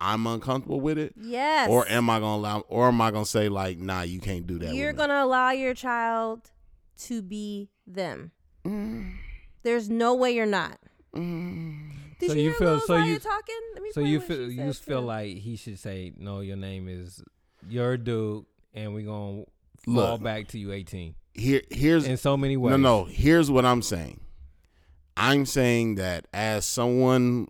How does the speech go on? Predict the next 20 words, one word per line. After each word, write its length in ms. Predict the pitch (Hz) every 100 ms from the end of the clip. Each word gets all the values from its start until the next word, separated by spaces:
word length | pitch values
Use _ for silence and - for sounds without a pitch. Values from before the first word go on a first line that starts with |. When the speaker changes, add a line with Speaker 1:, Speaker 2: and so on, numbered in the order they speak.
| -
Speaker 1:
who 500 | 110 104 101 92 90
is 180 | 92 90
a 60 | 82
Christian 600 | - 143 131 131 120 110
and 160 | 92
believes 400 | 87 90 107 104
in 160 | 92 85
God 340 | 95 104 101 -
and 220 | 90 82
don't 260 | 101 120 98
believe 440 | 95 90 123 131
in 120 | 139 143
that, 280 | 147 120 - _ - - _ -
I 140 | 110
would 200 | 120 117
tell 300 | - 120 117
my 300 | 113 110 110
son 380 | 107 - 113 110
or 60 | 98
daughter, 540 | 85 90 90 90 92